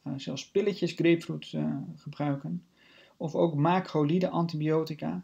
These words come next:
die worden soms door de tandarts verstrekt, onder andere claritromycine en erythromycine. En dit zijn allemaal inhibitors van een enzym sip drie A vier. Dus ook deze twee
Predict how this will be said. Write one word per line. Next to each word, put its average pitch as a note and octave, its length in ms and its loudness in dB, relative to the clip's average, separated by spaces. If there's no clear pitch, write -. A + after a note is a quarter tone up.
die D3+ 140 -4
worden D3+ 320 -4
soms E3+ 380 -4
door D3 180 -2
de C#3 60 -10
tandarts C#3+ 380 -4
verstrekt, F#3 640 -4
onder C#3+ 160 -4
andere D3 380 -8
claritromycine D#3 1080 -2
en C#3+ 300 -8
erythromycine. D3+ 960 -2
En E3 160 -4
dit F#3+ 140 -4
zijn F3+ 220 0
allemaal F#3+ 560 6
inhibitors F3+ 920 4
van E3+ 240 0
een D#3 260 -2
enzym D#3 520 0
sip F3+ 380 0
drie D3 320 0
A C#3 100 2
vier. F3 440 0
Dus - 280 -12
ook F#3+ 420 0
deze E3 540 0
twee D#3 520 0